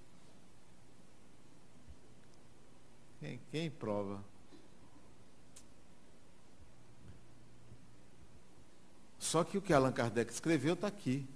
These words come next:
Tradução francesa da terceira edição. Terceira? Vigésima.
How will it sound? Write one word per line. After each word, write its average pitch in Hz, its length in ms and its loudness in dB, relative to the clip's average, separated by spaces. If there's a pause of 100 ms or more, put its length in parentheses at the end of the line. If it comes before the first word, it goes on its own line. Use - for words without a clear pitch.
(220)
Tradução 117 500 2
francesa 151 800 2 (720)
da 120 120 0
terceira 131 460 4
edição. 143 640 4 (800)
Terceira? 143 480 -2 (1080)
Vigésima. 95 760 2